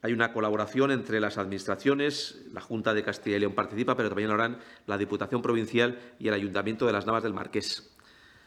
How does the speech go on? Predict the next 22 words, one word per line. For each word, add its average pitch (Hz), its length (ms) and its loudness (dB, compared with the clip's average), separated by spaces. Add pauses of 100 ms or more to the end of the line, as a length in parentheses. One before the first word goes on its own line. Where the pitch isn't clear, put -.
(280)
Se - 180 0
reconstruyen 139 1120 2
las 110 220 -2
casas 143 600 0
musealizadas 120 920 0
del 107 200 -4
Castro 135 440 0
del 110 160 4
Raso 131 420 2
en 120 120 -2
Candeleda. 104 560 2
Es 98 100 -8
una 110 100 0
recuperación 113 720 -2 (220)
integral 113 520 2
de 110 60 -2
este 107 200 -4
enclave 113 500 0
patrimonial 110 680 0
de 107 120 0
alto 113 440 0
valor 113 380 2